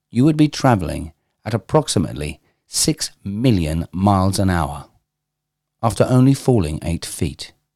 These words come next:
Here on the planet Earth, if you jumped off an eight-foot stepladder, you would be travelling at approximately fifteen miles per hour after falling eight feet.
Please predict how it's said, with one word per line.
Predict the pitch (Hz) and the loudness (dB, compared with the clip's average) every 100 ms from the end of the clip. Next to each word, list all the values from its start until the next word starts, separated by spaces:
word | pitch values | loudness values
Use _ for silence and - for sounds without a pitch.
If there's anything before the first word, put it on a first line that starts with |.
| _ _ _ _ _ _ _ _ _ _ _ _ _ _ _ _ _ | _ _ _ _ _ _ _ _ _ _ _ _ _ _ _ _ _
Here | 180 | 0
on | 143 | 2
the | 101 | 2
planet | - 101 80 87 | 2 2 2 0
Earth, | 117 - - _ _ _ _ _ | -2 -2 -10 _ _ _ _ _
if | 104 - | -10 0
you | 147 | 0
jumped | 123 110 - | 2 0 0
off | 104 98 | -2 -2
an | 95 | -2
eight-foot | 95 - - - - - _ | -2 -4 -8 -8 -8 -10 _
stepladder, | _ - - 117 87 73 64 60 - _ _ _ _ _ _ _ | _ -6 -4 -4 -6 -8 -10 -14 -18 _ _ _ _ _ _ _
you | 107 | 2
would | 156 175 | 2 2
be | 143 | 0
travelling | - 127 110 76 76 - | 2 0 0 -2 -6 -6
at | 101 | -8
approximately | 110 151 139 90 62 80 | -4 -6 -4 -6 -4 -6
fifteen | - - 127 - 123 127 131 | -8 -4 -4 -2 0 2 2
miles | 90 78 76 | 0 -2 -6
per | - 85 | -4 -2
hour | 90 71 76 - _ _ _ | -2 -4 -10 -20 _ _ _
after | 95 - 117 | -10 -6 -6
falling | - 92 76 76 | -2 -4 -4 -8
eight | 80 73 | -8 -10
feet. | - 95 67 - | -8 -8 -8 -14